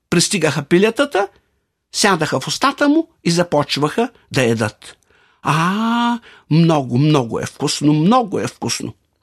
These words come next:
Като свършите, почестете и гърба ми, че нещо много ме сърби, че там между люспите ми са се събрали разни животинки.“ „А, ще го направим, ще го направим.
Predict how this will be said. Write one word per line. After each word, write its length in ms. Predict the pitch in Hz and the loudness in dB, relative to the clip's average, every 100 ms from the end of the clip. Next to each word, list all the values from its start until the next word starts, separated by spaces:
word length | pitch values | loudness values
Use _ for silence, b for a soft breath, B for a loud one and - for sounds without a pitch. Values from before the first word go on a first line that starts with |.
| _ _ _ _ - | _ _ _ _ -8
Като 240 | 120 123 | -6 -4
свършите, 680 | - 147 170 196 185 214 220 b b - | -2 -2 0 0 2 2 0 b b -8
почестете 760 | 131 - 110 - 147 156 160 | -6 -2 -2 -2 -2 0 2
и 160 | 156 135 | 2 2
гърба 460 | 113 117 120 170 | 0 -2 2 4
ми, 220 | 180 113 - _ _ _ _ | 6 4 -2 _ _ _ _
че 120 | - | 0
нещо 320 | 127 151 - 135 | 2 2 0 2
много 300 | 143 170 160 | 4 4 2
ме 180 | 143 | 2
сърби, 640 | 139 135 123 139 170 156 _ _ _ _ - | 2 0 0 2 2 0 _ _ _ _ -6
че 140 | 127 | -4
там 240 | 147 170 | 0 2
между 320 | 165 147 127 143 | 2 2 2 2
люспите 560 | 196 - - 160 180 | 2 0 -4 0 2
ми 120 | 165 | 2
са 180 | 151 156 | 0 -2
се 140 | - 143 | -2 -2
събрали 640 | 135 127 143 170 165 139 | -2 -2 0 2 2 0
разни 360 | 160 170 160 | 0 2 2
животинки.“ 720 | 135 131 135 - 220 185 - - _ _ _ B B | 2 0 -2 0 0 -2 -6 -14 _ _ _ B B
„А, 220 | 143 233 277 | 2 2 2
ще 180 | - | -2
го 140 | 302 269 | 0 0
направим, 540 | 208 - 185 330 294 | 0 0 0 2 2
ще 160 | - 226 | 0 0
го 120 | 214 | 2
направим. 580 | 185 - 202 330 269 | 0 2 2 2 0